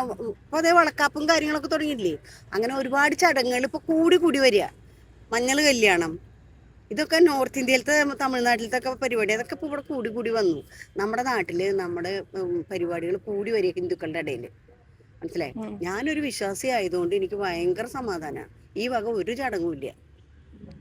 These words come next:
Speaker 2: അപ്പൊ ഈ, ഏഹ്, സ്ത്രീകളുടെ,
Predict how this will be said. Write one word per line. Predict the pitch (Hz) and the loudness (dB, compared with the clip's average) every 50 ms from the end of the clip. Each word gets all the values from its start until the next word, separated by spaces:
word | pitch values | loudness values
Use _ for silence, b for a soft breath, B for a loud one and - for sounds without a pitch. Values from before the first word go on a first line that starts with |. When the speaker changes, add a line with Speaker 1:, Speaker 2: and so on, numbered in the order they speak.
| - - - - | -20 -10 -2 -2
Speaker 2:
അപ്പൊ | 240 220 233 254 262 269 | 0 2 4 4 4 4
ഈ, | - 277 277 277 | 4 2 2 2
ഏഹ്, | 285 302 285 254 254 247 240 240 240 240 240 247 | 2 2 4 4 4 4 4 4 4 4 2 2
സ്ത്രീകളുടെ, | 240 - - 285 262 262 262 254 269 269 262 269 262 294 311 311 - | 0 0 2 4 6 6 6 8 8 6 8 6 6 6 6 6 4